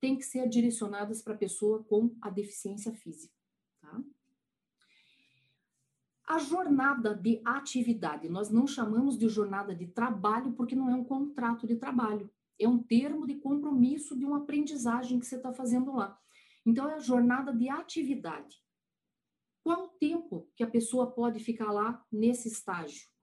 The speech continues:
Primeiro, quantas horas? De quatro horas diárias até vinte horas semanais, no caso de estudantes que sejam ali da educação especial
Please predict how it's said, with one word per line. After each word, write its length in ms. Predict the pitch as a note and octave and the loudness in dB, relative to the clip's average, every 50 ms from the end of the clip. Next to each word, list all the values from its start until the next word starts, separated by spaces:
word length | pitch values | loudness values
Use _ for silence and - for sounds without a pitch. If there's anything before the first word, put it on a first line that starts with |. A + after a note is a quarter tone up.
| _ _ _ _ _ | _ _ _ _ _
Primeiro, 440 | - D4+ D4+ C#4+ B3+ F#3+ E3+ - - | -4 0 2 4 4 2 2 0 -2
quantas 400 | - A#3+ B3 B3+ C#4+ C4 A#3 - | 0 0 0 0 0 0 2 2
horas? 360 | G3 F3+ D#3+ - - - - - _ _ _ _ _ - | 2 2 0 -4 -8 -14 -14 -16 _ _ _ _ _ 0
De 200 | A3 C#4+ D4 D4 | 0 0 0 0
quatro 440 | - - E4 E4+ G4 G4+ - F#4 D#4 | -2 -2 -2 -2 -2 -4 -4 -4 -2
horas 320 | C#4+ C#4+ C#4+ C#4+ C#4+ B3 | -2 -2 0 0 2 2
diárias 480 | B3 C4+ C4 C4 C4+ C#4+ C#4+ D4 C4+ C4 | 2 2 2 0 -2 -2 -2 -2 -4 -4
até 280 | C4 B3+ - C#4 C#4 | -4 -4 -6 -6 -2
vinte 440 | C4 A#3+ A3+ A#3+ D4+ E4 - - D4+ | 0 4 4 4 4 2 0 0 0
horas 360 | C4 A#3+ A#3+ A#3+ A#3+ B3+ A#3+ A#3+ - | 2 2 2 2 2 0 0 0 -2
semanais, 800 | - - D#4+ E4+ E4 D#4+ D4 C4 A#3+ G3 F#3 F3 E3+ E3+ - - - _ _ _ _ - | -2 -2 0 2 2 2 4 4 4 2 2 0 -4 -6 -8 -10 -10 _ _ _ _ 0
no 120 | - A3+ A3+ | 2 2 2
caso 340 | A3+ A#3+ A3+ A3+ A3+ G3 | 4 2 -2 -2 -2 -4
de 80 | F3+ F#3+ | -6 -6
estudantes 640 | F#3 - - A3 F#3+ F3+ A3 B3 D4 E4 - - - | -6 -4 -4 -2 4 4 4 4 4 0 -6 -8 -6
que 120 | - C4+ | -4 -4
sejam 460 | A#3+ - - C4 C4+ C4+ C4+ C4+ C4 | -2 -2 -4 -4 -4 -4 -4 0 2
ali 180 | B3 A#3 A#3 B3 | 4 4 4 2
da 100 | A3+ A#3 | 2 0
educação 480 | A#3 - - - G#3+ F#3+ - - G#3 G3+ | 0 -2 -2 -6 -8 -6 -4 -6 -6 -6
especial 800 | G#3 - - - C#4 - - - A#3+ A3+ A3+ B3 B3+ - - | -6 -10 -8 -8 -8 -8 -4 0 2 2 2 2 -2 -6 -12